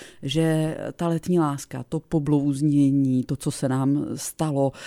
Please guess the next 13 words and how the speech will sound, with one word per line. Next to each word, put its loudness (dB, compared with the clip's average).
díky -2
tomu, 4
že 2
je 2
všude -2
hezky -2
a -6
všichni -4
jsou -4
rozesmátí -2
a 0
optimističtí -2
a -2